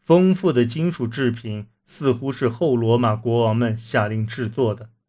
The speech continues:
用以分送给他们的支持者，是国王们慷慨大方品格的一种物质体现形式。这些上层人士和他们的国王们有着自己的口头文化、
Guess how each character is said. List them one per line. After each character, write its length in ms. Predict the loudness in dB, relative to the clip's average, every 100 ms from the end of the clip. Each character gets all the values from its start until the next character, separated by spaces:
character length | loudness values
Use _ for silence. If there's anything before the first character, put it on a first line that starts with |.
| _ _ _ _ -6
用 200 | 0 0
以 120 | 0
分 300 | -2 2 2
送 240 | 2 -2
给 160 | 0 -2
他 200 | 0 0
们 140 | 0
的 80 | 0
支 220 | -2 -6 -8
持 200 | -8 -8
者， 260 | -8 -10 -14 _ _ _
是 220 | -2 0
国 320 | 2 4 4
王 160 | 4 2
们 320 | 2 0 0 -8 -2
慷 280 | 0 0
慨 260 | -2 -2 -2
大 220 | 0 0
方 200 | 0 -4
品 300 | -4 -2 0
格 160 | 0 -2
的 80 | -2
一 140 | -4
种 280 | -4 -6 -10 -8
物 220 | -2 0
质 160 | 0 -6
体 220 | -6 -8
现 220 | -2 -2
形 320 | -2 -4 -4
式。 280 | -4 -6 -6 _ _ _ _ _ _ _
这 160 | -2 -2
些 140 | 0
上 320 | -2 0 0 0
层 240 | 0 0
人 220 | 0 0
士 320 | -4 -6 -6 -10 _
和 120 | 0 2
他 180 | 2
们 100 | 0
的 120 | 0 0
国 260 | 2 2
王 160 | 4 2
们 280 | 2 0 -6 _
有 160 | 2 2
着 120 | 4
自 280 | -2 -4 -4
己 180 | -4 -2
的 100 | -2
口 280 | -2 -6 -2
头 120 | -2
文 280 | 0 -2 0
化、 300 | -2 -2